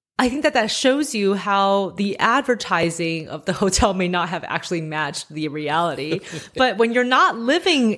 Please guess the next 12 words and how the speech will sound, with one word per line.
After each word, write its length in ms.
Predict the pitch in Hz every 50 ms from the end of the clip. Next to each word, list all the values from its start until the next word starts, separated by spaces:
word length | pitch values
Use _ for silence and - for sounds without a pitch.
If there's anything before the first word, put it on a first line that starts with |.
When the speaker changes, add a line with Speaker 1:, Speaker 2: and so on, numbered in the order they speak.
| -
Speaker 1:
in 380 | - 226 233 226 226 226 220 190
the 300 | 180 226 202 202 - -
area, 420 | - 220 294 427 480 339 220 180
I 180 | 165 170 - 220
mean, 220 | 262 269 262 254 -
I 120 | - 220 294
would 180 | 311 349 285
even 300 | 247 233 214 202 196 208
say 240 | 202 - 190 185 190
that 180 | 185 185 175 226
people 260 | 226 214 220 214 214
who 320 | - 220 208 208 202 196